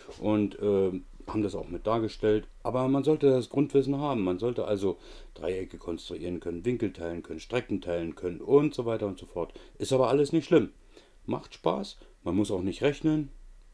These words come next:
also bis auf ein paar Kleinigkeiten. Deswegen sind da im Prinzip alle begeistert. So, äh, ich rede ja die ganze Zeit. Warum? Weil hier oben schon Links erschienen sind. Äh, wer es nämlich nicht aushalten kann, sollte auf diese Links gehen.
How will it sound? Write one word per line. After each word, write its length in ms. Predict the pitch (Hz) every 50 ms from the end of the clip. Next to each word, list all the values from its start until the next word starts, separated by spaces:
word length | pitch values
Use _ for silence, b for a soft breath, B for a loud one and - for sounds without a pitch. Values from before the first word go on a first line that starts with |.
| _ _ _ _ - - - - -
also 220 | - 71 73 73
bis 120 | 71 80 82
auf 120 | 80 71
ein 100 | 73 71
paar 140 | - 80 -
Kleinigkeiten. 680 | - 131 135 135 123 - - 127 120 120 - 123 - B B B B B B B B
Deswegen 360 | - 110 104 139 143 143 135 -
sind 180 | 135 135 -
da 180 | 131 127 123 123 120
im 180 | 117 113 -
Prinzip 500 | - - 98 90 - - 107 101 - - - - - - - - - -
alle 180 | - 85 95 90
begeistert. 580 | 104 113 113 104 92 82 - - 78 - B B B B B B
So, 240 | - 110 101 B B B B B B B B _ -
äh, 260 | 117 117 117 123 -
ich 220 | - 127 - - -
rede 220 | 127 143 143 147
ja 160 | 135 120 110
die 140 | 104 104 101
ganze 260 | 107 104 101 101 98
Zeit. 380 | - - 104 107 127 135 - 107
Warum? 400 | 101 98 107 131 143 156 139 113
Weil 180 | 113 110 117
hier 240 | 104 98 104 123 123
oben 240 | 95 135 139 143 135
schon 180 | - - 113 113
Links 280 | 123 143 160 - -
erschienen 420 | 135 131 - - 151 143 147 147 127
sind. 380 | 131 143 151 147 - - - - -
Äh, 420 | 113 117 117 117 117 120 123 120 113 - -
wer 260 | - 95 98 107 113 117
es 160 | 110 - -
nämlich 280 | 117 113 113 110 95
nicht 200 | 104 110 101 101
aushalten 460 | - 117 127 - 117 113 113 113 113 104
kann, 220 | 117 113 107 98
sollte 260 | 101 101 101 101 95
auf 140 | - 85 -
diese 260 | - 107 107 113 127
Links 300 | 127 127 127 117 - -
gehen. 240 | 127 123 123 127 123